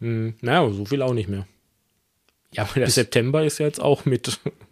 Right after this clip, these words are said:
Speaker 2: Der ist
Speaker 1: Lichtgeschwindigkeit hier durchgebrettert.
Speaker 2: auch schon durch, ja.
Speaker 1: Ja.
Speaker 2: Ja. Bin mal gef-, gespannt, ob ich die Folge noch im September, ah ja doch, das reicht locker.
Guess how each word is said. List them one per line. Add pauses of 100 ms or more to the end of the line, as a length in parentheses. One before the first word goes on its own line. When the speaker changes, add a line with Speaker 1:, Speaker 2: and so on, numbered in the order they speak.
(340)
Speaker 2:
Der
ist
Speaker 1:
Lichtgeschwindigkeit
hier
durchgebrettert.
Speaker 2:
auch
schon
durch,
ja.
Speaker 1:
Ja. (340)
Speaker 2:
Ja. (240)
Bin
mal
gef-, (400)
gespannt,
ob
ich
die
Folge
noch
im
September,
ah
ja
doch,
das
reicht
locker.